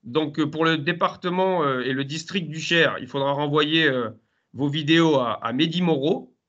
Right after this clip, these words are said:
Pour le, le département d'Eure-et-Loir, il faudra renvoyer vos, vos vidéos à Clément Hennemont. Pour, euh, le département, euh, de l'Indre, il faudra renvoyer vos vidéos à Anis Zouala. Pour le département, euh,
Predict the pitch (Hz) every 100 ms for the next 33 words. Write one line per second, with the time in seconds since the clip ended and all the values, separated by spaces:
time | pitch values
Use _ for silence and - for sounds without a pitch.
0 | _ _ _ _ 147 151 151 147 - 135
1 | 139 180 185 180 - 180 180 180 170 175
2 | 180 175 175 151 - 131 139 143 139 147
3 | 147 135 131 123 120 117 - - 127 135
4 | 147 151 156 151 147 - _ _ 117 113
5 | 156 190 180 165 156 190 247 _ _ _
6 | _ _ _ _ 160 165 160 151 117 151
7 | 156 180 185 - 180 190 190 185 - -
8 | 139 131 127 123 120 117 113 117 139 185
9 | 208 139 110 - 127 139 135 143 - 131
10 | 156 160 165 165 139 135 139 143 156 135
11 | 120 156 196 143 143 143 127 170 - _
12 | _ _ _ _ _ 160 160 156 156 175
13 | 180 175 180 180 180 170 139 127 127